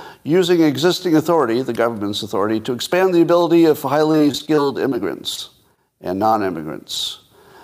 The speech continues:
So basically, they wanna make sure that we're getting the, the good immigrants with a visa criteria that would help us get all the good,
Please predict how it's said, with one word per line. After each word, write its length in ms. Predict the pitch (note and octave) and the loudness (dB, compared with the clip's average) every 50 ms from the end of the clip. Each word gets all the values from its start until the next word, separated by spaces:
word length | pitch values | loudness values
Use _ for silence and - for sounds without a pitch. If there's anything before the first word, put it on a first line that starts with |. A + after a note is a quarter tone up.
| - - _ _ | -20 -20 _ _
So 180 | - - C3+ B2+ | -6 0 0 2
basically, 560 | B2 D3+ D#3+ D#3 - D#3 C3 - B2+ C3 B2+ B2+ | 2 4 2 2 0 -2 -4 0 2 2 2 2
they 120 | A#2+ A#2+ | 2 2
wanna 180 | A2+ A#2 A#2 A#2 | 2 2 2 0
make 160 | A#2 A2 G#2 | 0 -2 -2
sure 180 | - B2+ A#2+ A2 | -2 -2 -2 0
that 140 | A2 G#2+ F#2+ | 0 0 0
we're 200 | G2+ G#2 G#2+ G2+ | 0 -2 -2 -2
getting 340 | G2 G#2 G#2 G#2+ G2+ G2 | -2 -2 -2 -2 -2 -2
the, 380 | F#2+ G2 G2 G2 F#2+ G2+ G#2 - - - - | -4 -4 -4 -4 -4 -4 -6 -8 -10 -14 -10
the 100 | G#2+ G#2 | -10 -8
good 240 | F#2 F#2+ G#2+ G#2+ F#2+ | -6 -2 -4 -2 -2
immigrants 720 | F#2+ F#2 F#2 F2 D#2+ D#2+ D2+ - - - - - - - | -2 -6 -6 -6 -8 -10 -12 -12 -10 -10 -10 -10 -10 -12
with 280 | D#3 F#3 - A2 G2 E2 | -16 -10 -8 -6 -4 -4
a 200 | F#2+ F#2 E2+ C2 - | -4 -4 -4 -6 -10
visa 500 | - G2+ A2 B2 C3 C3 G2+ A2+ A#2+ A2+ | -14 -10 -6 -4 -4 -4 -4 -4 -6 -6
criteria 800 | A2+ - A#2+ A2+ A2+ A2+ B2 B2 A#2+ B2 A#2+ A2+ A2 A2 A2 - - - _ _ _ _ _ _ _ _ _ - - - - | -6 -4 -4 -4 -4 -4 -6 -6 -4 -4 -2 -2 -4 -4 -8 -12 -20 -20 _ _ _ _ _ _ _ _ _ -20 -20 -14 -8
that 160 | F3 G#2 G2+ | -6 -4 -4
would 120 | G2 F#2+ | -4 -4
help 240 | G#2 G#2+ G#2 G2+ - | -4 -6 -6 -4 -6
us 220 | G2 F#2+ - - F2+ - - - - | -8 -6 -8 -10 -12 -16 -20 -16 -10
get 160 | A2 A2 G#2+ G#2 | -6 -4 -2 -2
all 140 | G2 F#2+ F2+ | -2 -4 -4
the 100 | F#2 F#2+ | -8 -8
good, 460 | - G2+ G#2 G2+ G2+ G2 F#2 G2 | -6 -4 -4 -4 -4 -6 -10 -16